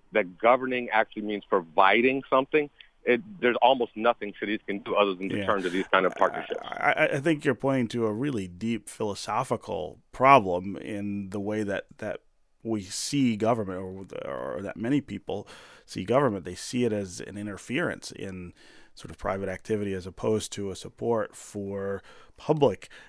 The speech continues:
Speaker 2: activity. And that, that, that contrast, I think you put that really well, Eric, uh, about, you know,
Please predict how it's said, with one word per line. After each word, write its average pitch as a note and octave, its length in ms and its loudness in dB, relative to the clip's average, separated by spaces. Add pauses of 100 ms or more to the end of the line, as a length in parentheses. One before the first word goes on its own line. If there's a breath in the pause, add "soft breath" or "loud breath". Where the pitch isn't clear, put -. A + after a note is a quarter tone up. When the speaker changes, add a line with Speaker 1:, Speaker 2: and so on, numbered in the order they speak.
(120 soft breath)
Speaker 2:
activity. F2 480 -6
And F2 100 -8
that, F#2+ 180 -6 (560)
that, - 200 -8
that - 180 -10
contrast, C#3 560 -2
I G2+ 60 -6
think G2+ 220 -8
you G#2 100 -10
put - 220 -10
that F#2+ 180 -4
really F#2 200 -8
well, G2+ 460 -2 (400 soft breath)
Eric, A2 480 4
uh, F#2 600 -4
about, G2 580 -2 (180)
you A#2 100 -8
know, G#2+ 300 -8